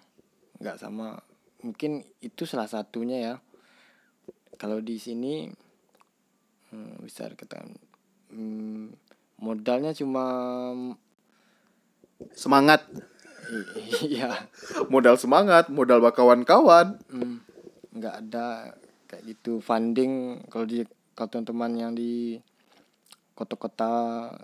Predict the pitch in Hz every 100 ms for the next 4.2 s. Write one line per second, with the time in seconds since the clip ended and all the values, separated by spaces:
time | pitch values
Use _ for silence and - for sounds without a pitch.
0 | - 110 - 117 117 110 117 - 117 135
1 | 143 127 120 135 127 117 110 98 95 101
2 | 110 104 98 107 110 110 - _ - 113
3 | 123 165 170 120 113 139 139 135 135 113
4 | 113 110